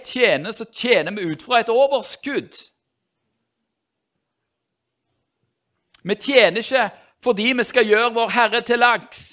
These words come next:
Vi tjener han fordi vi elsker han,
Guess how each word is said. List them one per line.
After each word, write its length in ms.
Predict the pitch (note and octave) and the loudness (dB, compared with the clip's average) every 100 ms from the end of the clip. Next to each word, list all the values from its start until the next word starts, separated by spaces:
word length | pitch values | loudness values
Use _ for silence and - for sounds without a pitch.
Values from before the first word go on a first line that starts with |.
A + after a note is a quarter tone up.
| - _ _ _ _ _ _ | -20 _ _ _ _ _ _
Vi 160 | F#3 G3 | -6 -4
tjener 560 | - C4 A#3 G#3 A#3 | 2 6 6 4 2
han 240 | G3+ A3+ A#3 | 4 4 4
fordi 320 | G#3+ G3+ A3+ | -2 -2 -4
vi 240 | G3+ G#3 A3 - - A#3+ | -2 -2 -2 -8 2 4
elsker 420 | A3+ D#3 - C4+ | 4 -2 -4 -4
han, 320 | F#3 E3+ G2 | -2 -2 -4